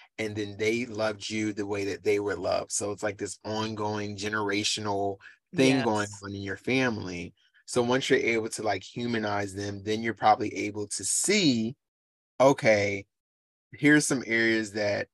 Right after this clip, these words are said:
Speaker 1: where I might have picked up on some, some trauma in my life, right? Maybe there wasn't enough attention given to me.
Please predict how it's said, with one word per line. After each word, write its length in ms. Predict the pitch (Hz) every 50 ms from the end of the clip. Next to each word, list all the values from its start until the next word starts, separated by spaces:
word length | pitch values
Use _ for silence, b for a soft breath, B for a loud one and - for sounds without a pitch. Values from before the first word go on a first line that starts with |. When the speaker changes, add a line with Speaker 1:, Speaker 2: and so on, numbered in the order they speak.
| _ _ _ _ _ _ _ _ _ _ _ _ _ _ _ _ _ _ _ _ _
Speaker 1:
where 200 | 117 123 123 107
I 140 | 107 113 117
might 240 | 110 113 113 113 110
have 140 | 104 - -
picked 260 | - 113 - _ 110
up 180 | 107 101 - _ _
on 240 | 104 104 101 98 101
some, 320 | - 98 95 - - - _ _ _ _ _ _ _ _ _ _ _
some 500 | - - 107 98 98 95 92 90 87 _ _ _ _ _ _ _ _ _
trauma 400 | - - - 113 101 98 95 95 92
in 120 | 92 92 92
my 120 | 90 82
life, 360 | 65 65 60 - - - _
right? 280 | - 80 80 87 98 101
Maybe 340 | 101 101 98 95 98 98 95
there 140 | 101 98 95
wasn't 280 | 101 101 98 101 101 98
enough 100 | 101 95
attention 360 | - - 117 107 - - 101
given 280 | 101 113 123 120 104 92
to 120 | - - 82
me. 240 | 82 82 - -